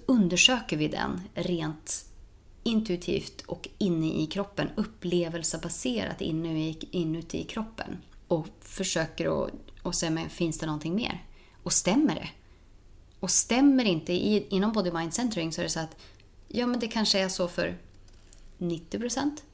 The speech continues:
av alla människor, men för dig kanske det är annorlunda.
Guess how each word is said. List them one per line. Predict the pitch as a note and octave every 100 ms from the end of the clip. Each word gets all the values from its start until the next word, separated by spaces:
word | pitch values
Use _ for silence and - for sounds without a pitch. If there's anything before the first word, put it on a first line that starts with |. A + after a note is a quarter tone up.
| - -
av | A3+
alla | A3+
människor, | A3 A3 A3 A#3+ - - - - -
men | G#3+ G3+
för | -
dig | F#3 G3+ C4+
kanske | C4+ A3
det | A3+
är | G#3+
annorlunda. | G#3 B3 C4 -